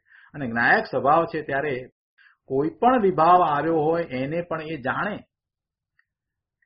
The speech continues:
આત્મા વિભાવને જાણે, રાગને જાણે, વેદ્ય ભાવને જાણે, વેદક ભાવને જાણે, કર્તા ભાવને જાણે, ભોગતા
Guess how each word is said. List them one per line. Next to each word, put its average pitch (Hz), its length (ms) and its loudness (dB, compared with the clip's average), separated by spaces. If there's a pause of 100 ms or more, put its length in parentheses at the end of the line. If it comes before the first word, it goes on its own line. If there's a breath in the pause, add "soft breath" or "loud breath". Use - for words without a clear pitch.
આત્મા 143 640 -2
વિભાવને 139 720 -4
જાણે, 139 400 -2 (200)
રાગને 143 600 -2
જાણે, 139 400 -2 (320)
વેદ્ય 143 360 -6
ભાવને 143 460 -2
જાણે, 139 380 -2 (280)
વેદક 135 420 -6
ભાવને 139 420 -2 (120)
જાણે, 123 360 -6 (460 soft breath)
કર્તા 143 400 2
ભાવને 143 420 2 (100)
જાણે, 123 340 -2 (420)
ભોગતા 135 440 0